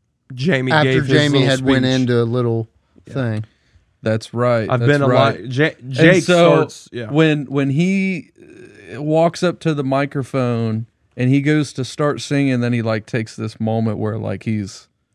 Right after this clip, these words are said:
Speaker 3: you can tell
Speaker 1: Gathering
Speaker 3: he's, like,
Speaker 1: himself. Yeah.
Speaker 3: choked up and he's, like, trying to gather himself, and then he goes in on the microphone. That split moment of just emotion, just w-,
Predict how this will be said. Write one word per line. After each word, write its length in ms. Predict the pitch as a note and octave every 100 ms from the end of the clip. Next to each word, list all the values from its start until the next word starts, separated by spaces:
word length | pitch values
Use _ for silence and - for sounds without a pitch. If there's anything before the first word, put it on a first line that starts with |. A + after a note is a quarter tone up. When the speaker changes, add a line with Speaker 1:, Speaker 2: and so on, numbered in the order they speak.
| _ _
Speaker 3:
you 120 | B2
can 100 | A#2
tell 100 | A2 B2+
Speaker 1:
Gathering 100 | B2
Speaker 3:
he's, 140 | A#2
like, 180 | A2+ G#2+
Speaker 1:
himself. 420 | A#2 A2+ A#2 _ _
Yeah. 80 | -
Speaker 3:
choked 300 | C#3 B2 -
up 320 | A#2+ A#2 A#2 A#2+
and 80 | A2
he's, 180 | A2 A2
like, 220 | G#2 -
trying 200 | B2+ A#2
to 80 | G#2+
gather 300 | A2+ A2+ A#2
himself, 420 | G#2+ B2+ A2+ A2+
and 80 | A2+
then 80 | A2+
he 60 | A2
goes 280 | A2+ A2 A2+
in 180 | A2+
on 120 | A2 G#2+
the 40 |
microphone. 760 | A2+ A#2 A#2 A2+ - G#2+ G#2 G2+ _ _ _ _ _ _ _ A2+
That 480 | A2 C3+ F#3 F3+ -
split 600 | - - D3+ D3+ D#3+ C3
moment 580 | C3 B2+ A#2+ A2 G#2
of 640 | - A#2 A2+ A2+ G#2+ G2+ - _ _ _ _ _ _ _ _
just 480 | A#2+ A#2+ A2 - -
emotion, 800 | A#2 A2 A#2 A#2 - G2 F#2 G#2 _ _ _ _
just 260 | E2+ G#2 -
w-, 380 | A2+ G#2+ G#2